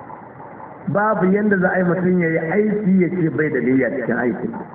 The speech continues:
To al'amalu bin niyyati, dukkanin ayyuka suna gudana ne gwargwadon niyyar da mai su yayi. In akwai niyya mai kyawu,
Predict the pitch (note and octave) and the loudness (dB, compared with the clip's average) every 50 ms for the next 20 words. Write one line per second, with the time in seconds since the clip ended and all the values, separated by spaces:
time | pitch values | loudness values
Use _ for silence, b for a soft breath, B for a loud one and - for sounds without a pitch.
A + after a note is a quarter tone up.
0 | - - - - - - - - - - - - - - - - - - - - | -16 -16 -18 -20 -20 -20 -18 -18 -18 -18 -18 -18 -18 -20 -20 -18 -18 -18 -16 -16
1 | - - - - - - - D3 - - D#3+ E3 D#3 E3 D#3 D3 D#3+ E3 F#3 G3 | -16 -16 -16 -12 -6 -2 0 0 2 2 0 2 2 0 2 2 2 2 4 4
2 | G#3 G#3+ G#3+ G#3 G3 E3+ - D#3 D#3 D3 D3 D#3 E3 F3+ F3 E3 D#3 D3 C3+ - | 6 6 6 4 4 2 2 2 2 2 2 2 2 2 2 2 2 2 0 0
3 | D#3 C#3+ A2+ G#2+ - - - A#2+ F3+ G#3 - - G3 F#3 F3+ F3+ F#3 - G3 G#3+ | -2 -2 -2 -4 -6 -6 -4 -2 0 0 0 2 2 2 4 4 4 4 2 2
4 | A3+ A#3+ A3 A3+ A#3+ G#3+ G3 F3+ A3+ G3 F3+ - - - - - - - - - | 2 0 2 2 2 2 2 0 -2 -2 -4 -6 -10 -10 -12 -14 -16 -18 -16 -8
5 | - - G#3 G#3 G#3 G3 F#3 F3 D#3+ E3 E3 E3 F#3+ G3 G3+ G#3 G3+ G3 F#3 F3+ | -2 0 2 4 4 4 2 2 2 2 2 2 4 4 4 4 4 4 2 2
6 | F3+ F#3 G3 G3+ G3+ G3+ G3+ G3+ G3+ G3 - - - - - - - - - B2+ | 2 2 2 2 2 0 0 -2 -4 -8 -10 -12 -14 -16 -18 -18 -14 -8 -2 0
7 | D#3+ E3 D#3+ D#3 F3 F#3+ F#3 G3 G3+ G3+ G3+ G#3 A3 A3 G#3+ F#3+ - - D#3+ D3 | 2 2 2 2 2 2 4 4 4 4 4 4 4 4 4 2 2 2 2 2
8 | C#3 C3 A#2 - C3 B2 G#2+ G#2+ G#2+ G2+ G2+ G2 F#2+ F#2 - - - - - - | 2 0 0 0 0 0 2 2 2 2 2 0 -2 -2 -4 -6 -10 -10 -12 -12
9 | - - - - - - - F3+ G#3 A3 A3+ F#3+ G3 F#3+ G3+ G3+ G#3 G#3+ A3 A3 | -10 -8 -8 -6 -6 -4 -2 -2 -2 0 0 0 0 2 2 2 2 2 4 4
10 | G#3+ G3+ F#3+ F#3 F3+ F3 F3 E3+ G3 A3 A3 A3 A3 G#3 G3+ G3 G3 G3+ G3+ G3 | 4 4 4 4 2 0 0 0 0 2 2 2 4 2 2 2 0 0 -2 -4